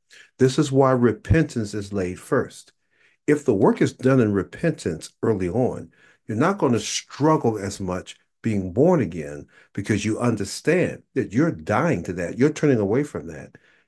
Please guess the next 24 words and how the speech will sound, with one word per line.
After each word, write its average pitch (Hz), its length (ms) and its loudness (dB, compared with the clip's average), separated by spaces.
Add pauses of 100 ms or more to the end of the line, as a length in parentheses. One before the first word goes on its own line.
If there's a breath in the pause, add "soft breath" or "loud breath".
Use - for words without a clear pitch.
And 104 120 -4
when 110 140 0
you're 101 120 2
born 131 360 2
again, 92 360 -2
you 110 120 -4
understand 110 680 -4
that - 200 -10
you're 107 80 -4
going 98 380 -2
down 151 400 0
in 120 180 -6
the 90 100 -8
water, 127 400 -2 (320)
waters 131 320 0
of 85 140 -8
baptism 95 760 -8 (1040)
to 123 100 -4
become 113 460 -2
a 107 100 -8
new 123 240 0
person 95 680 -6 (360)
in 92 140 -8
life. 82 460 -12